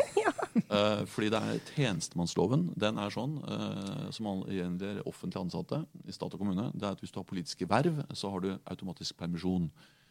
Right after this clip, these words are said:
Speaker 2: Eh, og det å være valgt til natos generalsekretær, også et politisk verv, så jeg kan da gå tilbake dit.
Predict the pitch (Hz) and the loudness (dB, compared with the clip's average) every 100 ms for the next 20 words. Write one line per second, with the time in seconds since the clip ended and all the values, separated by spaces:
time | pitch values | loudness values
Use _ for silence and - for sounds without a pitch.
0 | _ _ _ - 98 95 - 98 101 92 | _ _ _ -2 0 0 0 0 2 0
1 | 95 95 92 - 90 85 - - 92 85 | 0 -2 -4 -6 -4 -4 -6 -4 -4 -4
2 | 92 123 139 - - - - 90 87 104 | -6 -4 -4 -6 -10 -8 -6 -4 -2 0
3 | 156 151 - - 107 110 - 98 101 - | 0 -2 -8 -4 -4 -4 -6 -6 -6 -4
4 | 101 101 92 82 85 92 98 - | -4 -4 -6 -6 -4 0 0 -2